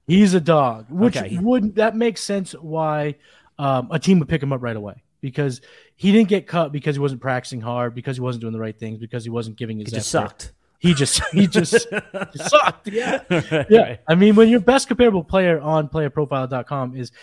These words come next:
Speaker 1: Tyrion Davis-Price, you're not gonna bring the fellas out with that. No one's gonna get excited. But
Speaker 2: Right.
Speaker 1: again, I, I, I mean, he's a dog, so I guess that would be the only reason why I
Speaker 2: Well,
Speaker 1: would be excited. Or
Speaker 2: the reason
Speaker 1: why not.
Speaker 2: I thought of it, Matty, was because you said no interest in Chuba. He's not that guy.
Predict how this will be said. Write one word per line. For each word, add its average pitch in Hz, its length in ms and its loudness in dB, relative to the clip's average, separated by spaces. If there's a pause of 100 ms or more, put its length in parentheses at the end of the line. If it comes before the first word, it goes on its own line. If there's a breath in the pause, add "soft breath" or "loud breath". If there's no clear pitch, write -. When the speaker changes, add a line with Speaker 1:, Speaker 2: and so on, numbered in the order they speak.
(160 soft breath)
Speaker 1:
Tyrion 190 360 6
Davis-Price, 151 1120 -4 (920)
you're 180 100 -6
not 220 180 2
gonna 180 120 -2
bring 160 180 0
the 131 60 -6
fellas 117 320 -8
out - 100 -18
with - 100 -20
that. - 140 -20
No 147 100 -8
one's 202 180 -2
gonna 170 100 -2
get 131 120 -8
excited. 104 300 -20 (180)
But 180 220 -2
Speaker 2:
Right. 92 140 -18 (320)
Speaker 1:
again, 151 320 -2
I, 156 160 -2
I, 175 300 -4
I 180 40 -2
mean, 165 320 -2 (260 soft breath)
he's 175 180 -2
a 170 40 -2
dog, 180 360 2
so 170 160 -2
I 160 100 0
guess 175 340 -2
that 170 240 -2
would 165 100 -8
be 147 140 -6
the 135 120 -6
only 127 140 -6
reason 110 400 -10
why 110 180 -10
I 107 60 -16
Speaker 2:
Well, 156 160 2
Speaker 1:
would 113 80 -8
be 117 100 -6
excited. 107 380 -16
Or 113 200 -10
Speaker 2:
the 156 80 -2
reason 202 260 0
Speaker 1:
why 175 80 0
not. 151 60 0
Speaker 2:
I - 20 -20
thought 151 260 2
of 147 100 -4
it, 160 260 -2
Matty, 151 360 -2
was 139 160 -6
because 131 420 -6
you 117 100 -8
said 127 420 -6
no 147 220 -2
interest 165 320 -6
in 165 80 -4
Chuba. 123 340 -4
He's 117 140 -6
not 127 240 -4
that 139 200 -6
guy. 101 420 -8